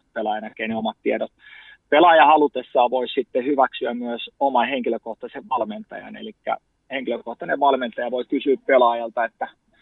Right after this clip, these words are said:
hyväksytkö mut sinne, niin sitä kautta sit henkilökohtainen valmentajakin pääsee näihin tietoihin. Sitten, ö, pelaajalle pystyy tarvittaessa jakaa videoita maa I V:n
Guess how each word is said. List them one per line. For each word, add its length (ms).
hyväksytkö 580
mut 220
sinne, 300
niin 220
sitä 220
kautta 380
sit 120
henkilökohtainen 680
valmentajakin 600
pääsee 360
näihin 380
tietoihin. 600
Sitten, 460
ö, 40
pelaajalle 440
pystyy 440
tarvittaessa 500
jakaa 240
videoita 480
maa 160
I 220
V:n 200